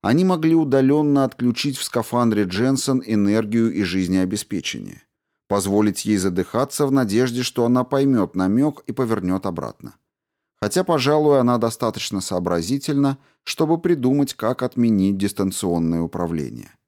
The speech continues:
Они могли вызвать Орион, поговорить с майором Хокинсом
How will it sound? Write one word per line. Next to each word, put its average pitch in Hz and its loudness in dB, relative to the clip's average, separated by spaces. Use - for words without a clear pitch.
Они 123 4
могли 175 2
вызвать 156 0
Орион, 117 0
поговорить 101 2
с - -6
майором 117 2
Хокинсом 95 -2